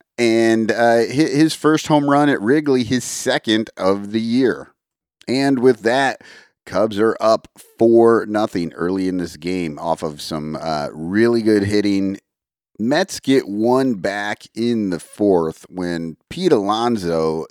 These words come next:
the league leader in home runs, crushed a ball, uh, behind the bleachers. Yeah, he hit the ball into the opening in left center field, so the ball landed and just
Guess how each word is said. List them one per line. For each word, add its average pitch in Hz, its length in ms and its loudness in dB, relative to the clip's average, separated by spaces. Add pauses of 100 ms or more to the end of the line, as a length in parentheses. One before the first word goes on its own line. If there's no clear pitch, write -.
the 90 220 -2
league 156 580 -4
leader 123 500 2
in 92 220 -4
home 101 340 0
runs, 87 640 -2 (100)
crushed - 760 0
a 110 80 2
ball, 98 680 2 (480)
uh, 123 500 -2
behind 143 1080 2 (220)
the 131 400 -2
bleachers. 107 640 -4 (240)
Yeah, 107 200 0
he 139 340 -2 (100)
hit 147 220 0
the 135 80 -10
ball 127 440 8 (880)
into 151 340 0
the 117 240 -4
opening 90 600 0
in 87 160 -6
left 98 300 -2
center 98 340 -4
field, 90 500 -2
so 85 220 -4
the 78 140 -8
ball 98 360 4
landed 90 460 -2
and 82 260 -8
just - 440 -12